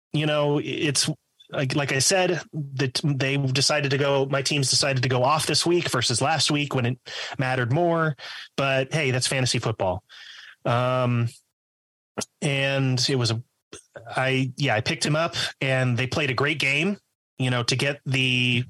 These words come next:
to make it into the playoffs for the first time. And was it six years since that boat pick?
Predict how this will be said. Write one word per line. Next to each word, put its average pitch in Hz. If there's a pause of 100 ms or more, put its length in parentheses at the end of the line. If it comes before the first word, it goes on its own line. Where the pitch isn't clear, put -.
to 131
make 135
it 175
into 156
the 139
playoffs 165
for 131
the 127
first -
time. 143
And 120
was 117
it 117
six -
years 151 (300)
since 127
that 117
boat 143
pick? -